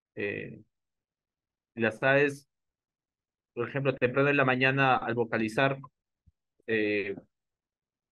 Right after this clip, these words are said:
hacen este sonido para ma-, para poder defender su territorio, ¿no? Porque es el territorio donde ellos encuentran su alimento. Entonces no quieren que otros individuos de su propia, de su misma especie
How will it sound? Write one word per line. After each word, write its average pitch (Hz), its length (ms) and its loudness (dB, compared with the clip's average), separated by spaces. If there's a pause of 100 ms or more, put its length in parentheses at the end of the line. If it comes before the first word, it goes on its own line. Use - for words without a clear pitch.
(180)
hacen 131 320 0
este 131 200 -2
sonido 139 380 2
para 117 340 6
ma-, 110 160 -4 (580)
para 113 240 0
poder 123 320 6
defender 143 540 2
su - 140 -6
territorio, 110 640 -2
¿no? 113 200 -8 (460)
Porque 120 240 0
es 123 60 0
el 139 100 0
territorio 135 420 4
donde 120 180 4
ellos 131 320 2
encuentran 127 460 2
su - 80 -2
alimento. 120 580 -2 (1300)
Entonces 123 300 2
no 135 160 0
quieren 135 320 4
que 135 300 2
otros 120 420 0
individuos 123 720 0 (320)
de 113 100 0
su - 180 -10
propia, 127 360 2
de 113 120 -6
su 117 120 -6
misma 127 220 0
especie 135 560 0